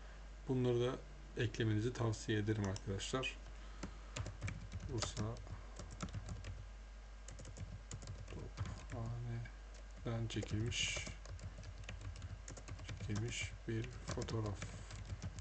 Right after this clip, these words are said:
diyebiliriz. Tabii eğitim amaçlı vide-, bir video olduğu için ben bunları hızlı bir şekilde yazıyorum. Siz daha düşünerek yazabilirsiniz. Güncelleye tıkladım.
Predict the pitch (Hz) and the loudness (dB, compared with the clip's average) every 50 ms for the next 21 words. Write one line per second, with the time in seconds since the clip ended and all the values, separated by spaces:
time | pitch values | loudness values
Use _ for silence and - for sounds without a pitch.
0 | - - - - 123 113 117 120 113 113 113 113 110 107 - - - - - - | -8 -8 -6 -2 -2 0 2 2 2 2 2 2 2 0 0 -2 -4 -4 -2 -2
1 | - - - - - - - - - - - - - - - - - - - - | -4 -4 -6 -8 -8 -8 -8 -8 -8 -10 -10 -10 -10 -10 -10 -10 -10 -8 -8 -8
2 | - - - 139 131 139 135 139 131 120 110 143 139 135 135 131 120 - - 135 | -6 -4 0 2 4 4 6 6 4 6 6 6 8 8 8 6 6 4 4 4
3 | 127 127 123 135 151 - - - - 123 123 120 120 120 117 123 127 127 127 123 | 4 4 4 2 0 -2 -4 0 2 2 4 4 4 4 6 8 10 10 10 8
4 | 135 135 131 - 139 131 147 151 - - - - - - 131 127 120 117 113 110 | 6 4 4 4 2 2 0 0 -4 -8 -8 -8 -4 0 2 2 4 6 6 6
5 | 107 107 110 127 143 - - - - - - - - - - - - - - - | 6 6 6 4 2 0 -2 -8 -10 -12 -10 -12 -10 -10 -10 -10 -10 -10 -10 -10
6 | - - - - - - - - - - - - - - - - 135 123 117 123 | -10 -10 -10 -10 -10 -10 -10 -10 -10 -10 -10 -10 -10 -8 0 4 6 8 8 8
7 | 120 117 - 120 110 - 110 107 104 107 117 117 113 117 117 117 135 135 135 - | 6 6 4 2 0 4 6 6 8 8 8 8 8 6 6 6 4 0 -4 -8
8 | - - - - 123 117 117 113 113 113 113 117 120 123 - - - - - - | -8 -8 -4 0 2 2 2 2 4 4 4 4 4 2 0 -4 -8 -10 -10 -10
9 | - - - - - - - - - - - - - - - - - - - - | -10 -10 -10 -10 -10 -10 -10 -10 -10 -10 -10 -10 -10 -10 -10 -10 -10 -10 -10 -10
10 | - - - - - - - - - - - - - 120 - - 120 113 110 113 | -10 -10 -10 -10 -10 -10 -10 -10 -10 -10 -10 -4 0 0 2 4 6 8 8 8
11 | 117 113 117 113 107 110 110 110 107 110 107 - - 110 123 - - - - - | 6 6 6 8 8 10 10 10 8 8 4 4 2 2 0 2 0 -4 -4 -6
12 | - - - - - - - - - - - 123 120 117 110 107 101 101 101 107 | -6 -8 -10 -10 -10 -10 -10 -10 -8 0 2 6 6 8 8 6 6 6 4 4
13 | 113 - - 113 - 107 104 101 | 4 4 2 2 4 6 6 6